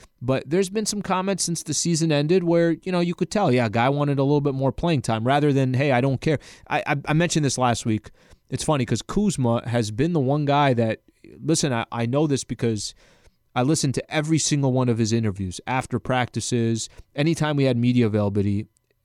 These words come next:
Kuzma was one that kind of always stuck out to me. I'm like, "Kuz, li-, listen to Kuz. He's saying all the right things, and I really think he believes it. Hey, whatever it takes to win a championship, that's what I wanna do.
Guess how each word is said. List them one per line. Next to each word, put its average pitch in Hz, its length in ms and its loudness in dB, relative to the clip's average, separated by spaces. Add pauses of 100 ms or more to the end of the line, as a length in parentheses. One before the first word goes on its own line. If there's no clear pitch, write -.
(100)
Kuzma 117 460 2
was 107 220 -4
one 170 160 -2
that 151 220 -6
kind 170 140 -4
of 170 60 -2
always 147 220 2
stuck - 240 -2
out 139 140 0
to - 80 -12
me. 104 60 -4
I'm 98 60 -4
like, 95 160 -8
"Kuz, 170 260 -6
li-, 170 200 -10
listen 208 240 -2
to - 140 -4
Kuz. - 160 -14 (160)
He's - 160 -2
saying 262 180 0
all 196 100 2
the 170 80 2
right 160 160 2
things, 226 300 -2
and 156 160 -2
I 156 40 0
really 170 220 2
think 175 200 -4
he 175 80 -4
believes 170 340 0
it. - 160 -8 (280)
Hey, 147 120 2
whatever 151 260 2
it 208 60 0
takes 185 200 0
to 170 60 2
win 147 120 4
a - 20 0
championship, 117 540 0
that's 120 200 -2
what 120 120 -2
I 107 40 -2
wanna 101 220 -4
do. 101 220 -8